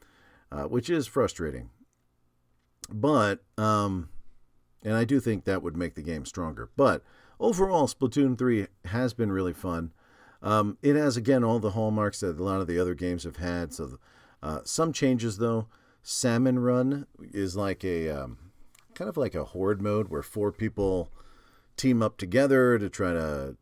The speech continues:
take on these little, uh, minions and bosses, these little, uh, salmon that are coming up, uh, out of the, the water to try to so it's a very similar mechanic in the past, but,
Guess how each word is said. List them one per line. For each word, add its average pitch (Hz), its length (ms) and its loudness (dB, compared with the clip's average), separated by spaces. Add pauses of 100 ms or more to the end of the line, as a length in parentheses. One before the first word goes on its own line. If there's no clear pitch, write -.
(120)
take 104 220 -2
on 95 220 0
these 85 200 -4
little, 82 500 -4 (480)
uh, 76 120 -8
minions 104 600 0
and 85 160 -6
bosses, 107 640 0
these 80 180 -8
little, 78 380 -4 (260)
uh, 78 60 -12
salmon 95 440 -4
that 87 100 -2
are 85 80 -2
coming 92 340 -4
up, 90 160 -2 (500)
uh, 92 60 -8
out 87 360 -2
of 69 120 -4
the, 76 340 -4 (380)
the 90 100 -6
water 127 480 4
to 80 120 -6
try 82 220 -6
to 69 180 -10 (540)
so 131 160 4
it's 117 120 2
a 147 60 4
very 151 240 4
similar 123 380 4
mechanic 95 460 -2
in 85 80 -4
the 80 60 -6
past, 107 300 -4
but, 101 160 0